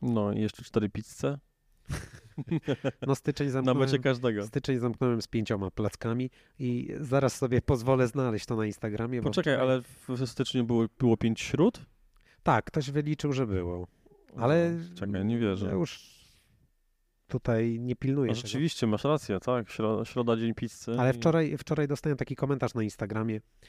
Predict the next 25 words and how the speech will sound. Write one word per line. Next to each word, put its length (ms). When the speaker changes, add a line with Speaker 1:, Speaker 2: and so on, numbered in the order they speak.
Speaker 2:
To 100
zaledwie 420
szesnaście 520
procent 360
ze 140
stu 200
procent 400
możliwych 460
dni 160
na 120
zjedzenie 420
pizzy, 500
to 120
ciągle 500
tylko 600
jedna 400
pizza, 480
aż 260
na 100
sześć 260
dni. 200
<laughs> 840
Więc 180
po 140
prostu 400